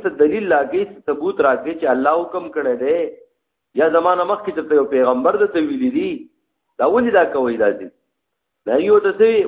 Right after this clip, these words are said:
«وجدنا آباءنا»، موږ په دې کار باندې خپل مشران موندلي دي، زموږ مشرانو به داسې کول،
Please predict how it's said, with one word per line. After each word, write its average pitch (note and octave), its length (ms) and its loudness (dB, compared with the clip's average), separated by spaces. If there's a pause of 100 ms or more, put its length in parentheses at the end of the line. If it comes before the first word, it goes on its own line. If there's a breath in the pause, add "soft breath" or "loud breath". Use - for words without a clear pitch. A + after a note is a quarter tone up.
«وجدنا C#3+ 640 2
آباءنا»، D3 640 2 (1040)
موږ C#3 240 0
په C#3+ 100 0
دې D3 140 0 (100)
کار D3 280 2
باندې C#3+ 340 0
خپل D3 240 -2
مشران D3 400 2
موندلي D3 480 -6
دي، D3 80 -4 (140)
زموږ C#3+ 260 0
مشرانو D3 480 0
به C#3+ 80 -8
داسې C#3+ 260 -12
کول، D3 300 0